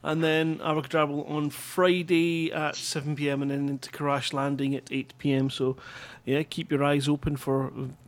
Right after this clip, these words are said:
plenty of different activities coming up. Um, but yeah, that's, that's about it, I'm afraid, for me anyway.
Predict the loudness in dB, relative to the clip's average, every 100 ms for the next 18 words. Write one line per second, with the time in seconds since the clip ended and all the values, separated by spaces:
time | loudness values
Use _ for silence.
0 | -6 0 2 2 2 2 -2 -2 -6 -4
1 | -8 -6 -8 -6 -8 -4 -2 0 0 -2
2 | -10 -20 -16 -8 -6 -4 -4 -6 -8 -12
3 | -14 -14 -20 -18 0 4 4 2 -2 -4
4 | -4 -2 0 0 0 -2 -2 -4 -2 -4
5 | -6 -20 -20 -20 -20 -20 -20 -14 2 6
6 | 8 6 2